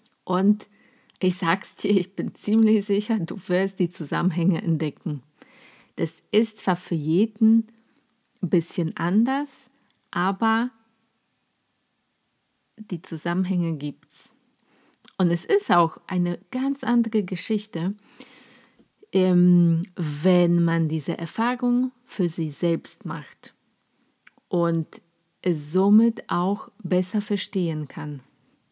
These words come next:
als wenn es jemand ganz direktiv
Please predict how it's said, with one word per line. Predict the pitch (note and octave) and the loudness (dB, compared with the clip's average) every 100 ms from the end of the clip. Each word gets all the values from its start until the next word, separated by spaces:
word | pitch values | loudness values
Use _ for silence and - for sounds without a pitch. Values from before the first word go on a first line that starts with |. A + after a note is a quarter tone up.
| _ _ - - | _ _ -20 -16
als | - G#3 E3 E3+ | -2 0 0 -2
wenn | F#3 F3 F3 D#3+ _ _ _ _ - | 0 0 0 -2 _ _ _ _ -4
es | F3+ E3 | -2 0
jemand | F#3+ F3 F3+ E3+ D#3+ | 0 2 2 0 -2
ganz | - E3+ E3+ E3 - _ _ _ _ _ | -2 0 0 -4 -12 _ _ _ _ _
direktiv | D3+ D#3 F#3+ F3 E3 - - F#3+ F#3+ F#3+ - | -6 0 2 2 0 -4 -6 -2 -2 -2 -10